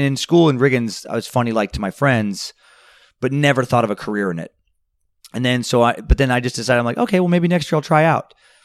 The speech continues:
Didn't expect to get in, get in. Next year I tried out, got in, did the sketch show my sophomore year.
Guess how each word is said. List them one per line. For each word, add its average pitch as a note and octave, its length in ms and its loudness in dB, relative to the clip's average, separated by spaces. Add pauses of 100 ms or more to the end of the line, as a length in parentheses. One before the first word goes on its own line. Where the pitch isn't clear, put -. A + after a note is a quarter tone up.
(280)
Didn't D#3 160 2
expect C3+ 320 2
to C3 60 -2
get A#2+ 120 2
in, A#2 200 -2
get B2 160 0
in. G#2+ 200 0
Next A#2+ 260 -4
year B2 80 2
I A#2 60 2
tried A2+ 260 2
out, G2+ 300 0
got A#2 240 2
in, A2 460 -2 (540)
did C3+ 220 4
the C3+ 100 -2
sketch B2+ 280 -2
show A#2+ 340 0
my G#2+ 140 -4
sophomore A2+ 500 -2
year. G2+ 480 -2